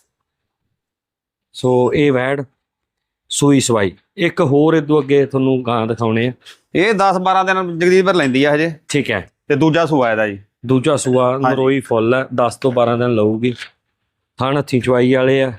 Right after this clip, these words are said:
Speaker 1: ਮੋਟਾ ਥਣ ਲੱਗਾ। ਹਵਾਨਾ ਫਿਟਿੰਗ ਵਾਲਾ, ਪਰ ਹਜੇ ਦਸ ਬਾਰਾਂ ਦਿਨਾਂ ਦੀ ਕੱਚੀ ਹੈ। ਹਜੇ ਹਵਾਨਾ ਇਹਨੇ ਬਣਾਉਣਾ ਸ਼ੁਰੂ ਕੀਤਾ ਹੋਇਆ ਹੈ। ਰੰਗ ਬਹੁਤ ਸੋਹਣਾ ਇਹਦਾ ਵੀ।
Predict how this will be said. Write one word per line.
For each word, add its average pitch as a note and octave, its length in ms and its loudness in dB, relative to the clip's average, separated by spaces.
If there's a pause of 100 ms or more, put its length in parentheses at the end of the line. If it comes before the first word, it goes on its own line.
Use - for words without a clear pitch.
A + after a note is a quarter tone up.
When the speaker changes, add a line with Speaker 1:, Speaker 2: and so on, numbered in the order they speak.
(540)
Speaker 1:
ਮੋਟਾ B2+ 360 0
ਥਣ A#2 260 0
ਲੱਗਾ। A#2 320 -2 (1000)
ਹਵਾਨਾ D3 300 0
ਫਿਟਿੰਗ C#3 340 -2
ਵਾਲਾ, E3 220 0
ਪਰ D#3+ 200 -2
ਹਜੇ D#3 140 -2
ਦਸ C3 240 -2
ਬਾਰਾਂ C#3 260 -2
ਦਿਨਾਂ D3 200 -2
ਦੀ D#3+ 100 -2
ਕੱਚੀ D3+ 400 2
ਹੈ। G2 260 0
ਹਜੇ B2+ 140 0
ਹਵਾਨਾ B2 500 -2 (540)
ਇਹਨੇ C#3 180 2
ਬਣਾਉਣਾ B2 400 0
ਸ਼ੁਰੂ D3+ 240 -2
ਕੀਤਾ A#2+ 320 -4
ਹੋਇਆ G#2 220 -2
ਹੈ। E2 160 -14 (300)
ਰੰਗ D3+ 240 0
ਬਹੁਤ C3 260 0
ਸੋਹਣਾ C3+ 280 -2
ਇਹਦਾ B2+ 180 -2
ਵੀ। A#2+ 120 -6